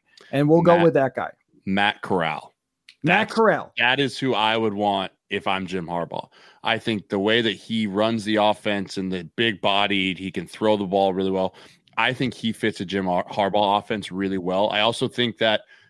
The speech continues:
Speaker 2: where the Vikings pick, he'd probably still be there.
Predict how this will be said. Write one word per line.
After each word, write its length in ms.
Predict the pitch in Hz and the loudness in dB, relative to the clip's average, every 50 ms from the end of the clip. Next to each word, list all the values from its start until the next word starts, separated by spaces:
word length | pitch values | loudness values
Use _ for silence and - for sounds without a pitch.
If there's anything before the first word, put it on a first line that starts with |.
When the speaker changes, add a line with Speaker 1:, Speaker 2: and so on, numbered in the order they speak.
| _ _ - | _ _ -6
Speaker 2:
where 220 | 98 107 113 120 | -2 0 2 2
the 100 | 113 113 | 2 0
Vikings 440 | 92 107 110 113 - - 113 104 - | 0 0 0 0 -2 -4 -6 -6 -8
pick, 300 | - - 117 127 131 - | -6 -4 -2 -2 -2 -4
he'd 180 | - 123 101 - | -8 -12 -12 -12
probably 480 | - - - 98 101 123 151 175 190 175 | -14 -8 -2 0 2 2 2 0 -2 -4
still 300 | - - - 190 180 143 | -2 0 2 2 2 2
be 240 | 110 110 120 151 | 0 0 0 0
there. 200 | 123 92 76 - | 0 -2 -4 -12